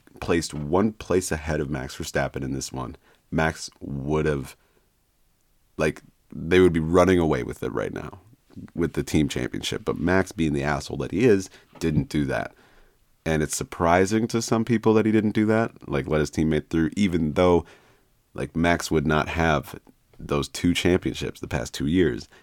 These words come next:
if it wasn't for Sergio Perez. Sergio Perez raced the, an insane race in, I believe it was Bakar or Abu Dhabi, and he kept Lewis Hamilton from advancing until Verstappen came back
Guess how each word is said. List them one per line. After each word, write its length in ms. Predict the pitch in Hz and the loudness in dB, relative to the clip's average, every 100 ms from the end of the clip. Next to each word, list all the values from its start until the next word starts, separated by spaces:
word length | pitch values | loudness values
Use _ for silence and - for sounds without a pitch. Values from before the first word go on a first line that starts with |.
| _ | _
if 160 | - 73 | -8 -6
it 100 | - | -6
wasn't 380 | 67 78 71 - | 0 2 0 -4
for 80 | 73 | -6
Sergio 420 | - 65 67 67 | -4 -4 -4 -2
Perez. 300 | 95 69 - | 0 0 -2
Sergio 360 | - 71 65 | -4 -4 -4
Perez 400 | - 101 85 65 | -6 -2 -2 -2
raced 360 | 73 73 69 - - | -2 -2 -4 -8 -12
the, 180 | - 69 - - | -8 -6 -6 -6
an 180 | 73 71 | -4 -4
insane 600 | 71 - - - 98 78 | -6 -8 -4 0 2 2
race 440 | 80 92 73 - - _ _ | 2 2 2 -6 -16 _ _
in, 240 | - 78 73 | -2 -2 0
I 80 | - | -4
believe 300 | 71 78 76 | -2 -2 -2
it 80 | 73 | -2
was 160 | 64 65 | -6 -8
Bakar 600 | - - 80 82 85 80 | -10 -4 0 2 2 0
or 420 | - 69 67 - | -2 -2 -2 -2
Abu 160 | 62 71 | -4 -2
Dhabi, 460 | 76 78 - 90 _ _ _ _ _ _ - | 0 0 -2 -8 _ _ _ _ _ _ -8
and 320 | 82 76 67 | -4 -2 -4
he 300 | - - 78 | -8 -6 -6
kept 340 | - - 92 - | -6 -4 -2 0
Lewis 300 | 82 78 - | 4 4 2
Hamilton 560 | - 101 85 - 69 | 2 4 2 0 -4
from 440 | - 69 65 65 - _ _ _ _ - - | -2 -6 -4 -6 -8 _ _ _ _ -8 -4
advancing 680 | 78 78 82 87 - 65 | -4 0 2 2 -2 -4
until 360 | - 71 - 73 | -4 -6 -4 -4
Verstappen 580 | 69 - 76 73 69 69 | -4 -4 -2 -2 -4 -6
came 240 | - 62 | -6 -8
back 460 | - 71 65 - | -2 0 0 -6